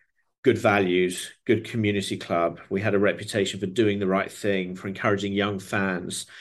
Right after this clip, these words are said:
You know, we were focused on future sustainable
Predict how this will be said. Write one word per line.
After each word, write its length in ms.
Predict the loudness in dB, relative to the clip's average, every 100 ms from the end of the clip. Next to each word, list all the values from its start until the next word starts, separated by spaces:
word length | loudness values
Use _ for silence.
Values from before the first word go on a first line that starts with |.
| -20 -20 _ _ _ _ -6
You 140 | -4
know, 140 | 0 2
we 140 | 2
were 120 | 2
focused 520 | 2 2 2 2 -6 -2
on 340 | 0 0 -4
future 560 | -6 0 0 0 0 0
sustainable 840 | -2 -4 0 0 2 2 2 0